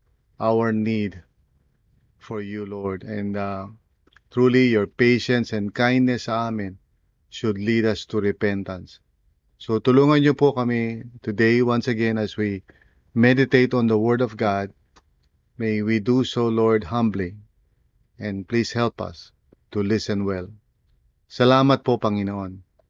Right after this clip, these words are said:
Thank you, Lord. In Jesus' name, amen and amen. So, purihin ang ating Panginoon, no? Uh,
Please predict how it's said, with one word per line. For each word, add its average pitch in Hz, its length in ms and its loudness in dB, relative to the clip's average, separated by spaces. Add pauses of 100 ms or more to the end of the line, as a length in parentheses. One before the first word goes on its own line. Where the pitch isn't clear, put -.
(360)
Thank 127 240 2
you, 139 120 2
Lord. 123 400 0 (440)
In 101 200 -4
Jesus' 113 520 -2
name, 107 440 -4 (840)
amen 98 580 -2 (920)
and 101 140 -4
amen. 90 420 -8 (2750)
So, 151 280 2
purihin 170 420 4
ang 156 60 2
ating 135 420 2
Panginoon, 113 720 -2 (140)
no? 135 260 0 (220)
Uh, 123 440 2